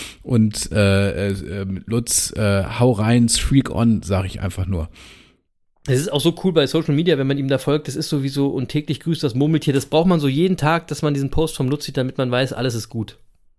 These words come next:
Speaker 1: Hey, genau so ist es. Das freut mich
Speaker 2: Ja.
Speaker 1: total. Wirklich.
Speaker 2: Ja, finde ich auch. Ja,
Speaker 1: Ja.
Speaker 2: ja. Mhm. Juti, jetzt aber mal, ey, wir sind schon wieder fast wieder bei einer Stunde.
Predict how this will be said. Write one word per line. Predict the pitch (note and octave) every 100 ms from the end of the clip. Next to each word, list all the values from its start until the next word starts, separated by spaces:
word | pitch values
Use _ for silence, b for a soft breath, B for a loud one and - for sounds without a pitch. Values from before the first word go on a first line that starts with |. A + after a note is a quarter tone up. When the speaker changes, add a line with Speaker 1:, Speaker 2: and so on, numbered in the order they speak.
| _ _ _ -
Speaker 1:
Hey, | G3+ G3
genau | C3 C#3+ F#3+
so | F3
ist | F#3 A#2+
es. | -
Das | G#2
freut | - E3
mich | A2+
Speaker 2:
Ja. | E3+
Speaker 1:
total. | F#3+ G2+ E2+ - -
Wirklich. | C#3+ D#3+ G#3+ -
Speaker 2:
Ja, |
finde | F#3 E3+
ich |
auch. | E3 - -
Ja, | E3
Speaker 1:
Ja. | A#2+ -
Speaker 2:
ja. | D3 - - - -
Mhm. | C#3 D#3+ B B B B B
Juti, | B3 A3 -
jetzt | - D#3
aber | F#3 F3
mal, | D#3
ey, | C#3 C#3+
wir |
sind | C#3
schon | D#3+ D3+
wieder | -
fast | F3
wieder | E3 D3+
bei |
einer | C#3 C#3
Stunde. | - F#3 G3+ G3